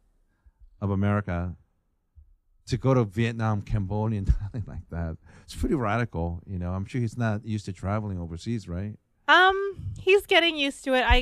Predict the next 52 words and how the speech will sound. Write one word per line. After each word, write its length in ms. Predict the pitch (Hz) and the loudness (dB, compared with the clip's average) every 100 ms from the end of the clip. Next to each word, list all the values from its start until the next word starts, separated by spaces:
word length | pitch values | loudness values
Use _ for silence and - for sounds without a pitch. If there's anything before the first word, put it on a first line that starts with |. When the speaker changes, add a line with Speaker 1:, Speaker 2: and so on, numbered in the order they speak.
| - | 2
Speaker 2:
eased 260 | 262 269 | -4 -4
him 160 | 285 262 | -2 0
in 140 | 247 240 | 0 0
with 100 | 240 | -2
a 60 | |
trip 200 | 220 240 | -4 -6
to 80 | - | 0
Mexico. 680 | 220 208 - 214 196 180 185 202 | 2 2 -4 -2 2 2 0 0
Speaker 1:
Sure. 280 | 113 98 95 | 0 0 -2
Speaker 2:
And 160 | 202 | -2
then 100 | 196 | -2
we 80 | 196 | -2
went 200 | 196 190 | -2 -4
to 100 | - | -2
Europe 160 | 202 - | -4 -2
for 120 | 202 | -2
a 40 | 196 | -2
honeymoon, 520 | 190 190 190 185 185 | -2 -2 -2 -4 -2
but 280 | 180 180 - _ _ _ _ _ _ _ _ | 0 0 -2 _ _ _ _ _ _ _ _
I, 260 | 208 214 208 | 0 2 2
uh, 440 | 202 180 - - - _ _ _ _ _ _ | 4 2 0 -4 -12 _ _ _ _ _ _
he's 260 | - 247 | -2 -2
definitely 380 | 220 247 - 277 | 0 -2 0 -2
growing 360 | 240 233 226 226 | 0 2 2 2
and 100 | 220 | 0
evolving 520 | 214 214 214 196 202 - | 0 0 0 -4 -10 -14
<laughs> 80 | - | -2
Speaker 1:
Good. 160 | 330 285 - - - - - - | -2 -2 -8 -12 -14 -16 -20 4
Speaker 2:
as 320 | 381 233 302 | 6 10 8
Speaker 1:
I'm, 60 | 226 | 8
Speaker 2:
we 80 | 302 | 4
Speaker 1:
I'm, 60 | 226 | 2
Speaker 2:
travel. 480 | - 262 233 262 - - - - | 2 0 -2 -10 -12 -16 -14 -6
Speaker 1:
I'm 160 | 113 110 | -4 -2
glad, 300 | 123 113 113 | 0 2 2
um, 340 | 113 107 107 - | 0 -2 -4 -10
it's 240 | 101 - | -16 -6
working 280 | 104 101 98 | -2 -2 0
out 200 | 98 104 | 0 0
for 200 | - 98 | 0 0
him, 260 | 92 92 90 | 0 -2 -2
and, 160 | 87 | -2
um, 360 | 87 87 87 87 | -2 -4 -4 -6
I 60 | 98 | -4
know 80 | 98 | -2
you 60 | |
guys 160 | 101 101 | -2 -2
have 140 | 95 | -4
a 20 | |
successful 500 | 85 - - 95 107 | -4 -6 -4 -4 -2
marriage, 460 | 95 92 95 110 107 | -2 0 0 0 -2
and, 340 | 101 92 92 | -4 -4 -6